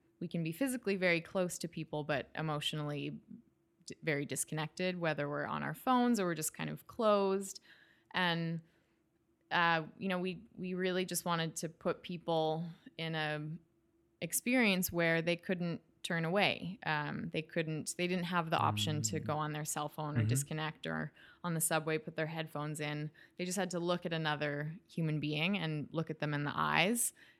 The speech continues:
Speaker 1: and remember the power of that. And I'm looking at you in the eyes, <laughs> making
Speaker 2: And freaking
Speaker 1: yeah,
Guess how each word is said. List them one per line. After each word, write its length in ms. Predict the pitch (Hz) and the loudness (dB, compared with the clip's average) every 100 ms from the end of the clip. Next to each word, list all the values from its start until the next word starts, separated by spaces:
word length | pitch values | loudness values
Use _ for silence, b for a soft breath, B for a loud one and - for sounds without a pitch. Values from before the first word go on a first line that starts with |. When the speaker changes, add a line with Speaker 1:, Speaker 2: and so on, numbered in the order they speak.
| - | -4
Speaker 1:
and 380 | 156 151 147 - | 0 0 0 -2
remember 360 | 165 165 156 160 | 0 4 4 2
the 120 | 147 | 0
power 480 | 151 - 180 180 151 | -4 4 8 8 8
of 140 | 117 | 6
that. 260 | - 98 95 - - b b b | 6 6 6 2 -20 b b b
And 80 | 160 | 0
I'm 140 | 160 | 2
looking 240 | 151 190 175 | 4 6 6
at 100 | 147 | 6
you 100 | 185 | 6
in 100 | 185 | 8
the 100 | 165 | 12
eyes, 520 | 165 185 185 202 - - | 12 12 12 8 4 12
<laughs> 600 | 480 - - - 311 - | 12 12 8 2 0 0
making 380 | 349 233 170 196 | 4 6 8 6
Speaker 2:
And 80 | - | 10
freaking 320 | 165 - 135 | 10 12 10
Speaker 1:
yeah, 220 | 131 220 | 12 12